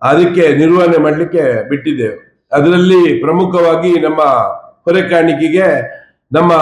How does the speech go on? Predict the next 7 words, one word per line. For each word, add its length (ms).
ಗೌರವಾಧ್ಯಕ್ಷರೇ 760
ಒಪ್ಪಿಕೊಂಡ್ರು. 800
ಹೊರೆಕಾಣಿಕೆಯ 800
ಒಂದು 140
ಜವಾಬ್ದಾರಿಯನ್ನ 840
ನನಗೆ 380
ಕೊಡಿ, 300